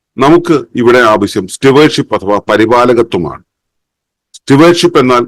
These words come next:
ഉദ്ഗ്രഥനത്തിന്റെയും അസ്തിത്വത്തിന്റെയും കർത്തവ്യത്തിന്റെയും സാരാംശം ഉൾക്കൊള്ളുക എന്നതാണ്. ഒളിമ്പസ് മുന്നേറ്റത്തിലെ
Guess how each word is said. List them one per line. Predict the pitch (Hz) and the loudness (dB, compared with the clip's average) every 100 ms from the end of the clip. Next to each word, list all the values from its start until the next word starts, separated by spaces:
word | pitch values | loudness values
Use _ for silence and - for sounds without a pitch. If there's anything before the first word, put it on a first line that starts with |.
| - | -4
ഉദ്ഗ്രഥനത്തിന്റെയും | 120 113 110 151 135 139 127 135 117 117 113 113 - _ 117 | -6 -4 -2 0 2 0 -4 -6 0 0 2 -2 -6 _ -10
അസ്തിത്വത്തിന്റെയും | 110 156 143 135 143 127 120 117 117 117 _ - | -4 -2 0 -2 -4 0 2 4 2 -4 _ -8
കർത്തവ്യത്തിന്റെയും | 113 - 151 135 - 131 113 113 113 | -8 -2 -2 0 -2 -2 0 2 2
സാരാംശം | 113 110 123 120 131 120 - | 0 0 0 -2 -4 -6 -4
ഉൾക്കൊള്ളുക | 120 107 156 151 143 151 | -6 -4 2 2 4 2
എന്നതാണ്. | 147 143 147 87 - _ _ _ _ _ _ _ | 2 0 0 -2 -8 _ _ _ _ _ _ _
ഒളിമ്പസ് | 113 143 165 160 | 0 2 2 0
മുന്നേറ്റത്തിലെ | 123 113 113 120 120 113 113 | -2 0 0 0 0 0 0